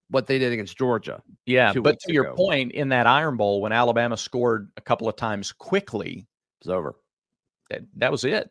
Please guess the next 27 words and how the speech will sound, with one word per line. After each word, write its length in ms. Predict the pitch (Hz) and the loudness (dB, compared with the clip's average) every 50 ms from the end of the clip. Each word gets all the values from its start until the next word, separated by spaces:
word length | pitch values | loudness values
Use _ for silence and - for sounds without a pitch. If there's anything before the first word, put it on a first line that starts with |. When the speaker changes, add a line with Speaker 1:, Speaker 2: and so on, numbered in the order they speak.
| _ - | _ -6
Speaker 2:
There 120 | 123 123 | -4 -2
was 140 | 123 123 117 | -2 -2 -2
no 60 | 135 | -4
Speaker 1:
It 80 | 135 87 | -4 -4
was 80 | 85 104 | -2 -4
Speaker 2:
quick 100 | 101 92 | -4 -4
Speaker 1:
over. 60 | 64 - | -6 -8
Speaker 2:
strike 360 | - - - 139 131 120 - | -10 -4 0 0 0 0 -2
ability 420 | 113 117 120 117 117 - - 117 107 | -2 -2 -2 -2 -2 -4 -6 -8 -8
in 80 | 101 | -8
the 60 | 98 | -8
passing 400 | - - 120 120 131 - - - | -4 -2 0 0 0 -2 -6 -10
game. 280 | - - - 98 92 95 98 | -8 -8 -10 -10 -10 -8 -6
No, 180 | 113 113 117 | -6 -6 -4
no 200 | - - 127 123 | -4 -4 -4 -4
thought 280 | 117 - 135 131 117 - | -2 0 0 0 0 0
that 140 | - - - | -4 -10 -10
you 80 | 117 101 | -12 -10
could 140 | - 110 98 | -10 -8 -6
get 240 | 110 107 - 104 - | -6 -8 -8 -4 -2
back 280 | 110 113 120 117 - | 2 2 2 2 0
in 140 | 101 95 95 | -6 -10 -8
it 160 | 90 90 - - - | -10 -12 -12 -12 -10
in 120 | 107 98 | -10 -8
a 60 | 90 | -6
hurry. 300 | 92 101 110 - - 104 _ _ _ _ _ _ _ _ - | -6 -6 -6 -6 -10 -14 _ _ _ _ _ _ _ _ -12
Speaker 1:
Yeah. 440 | 113 131 147 151 151 151 147 - | -8 -2 0 2 2 2 0 -2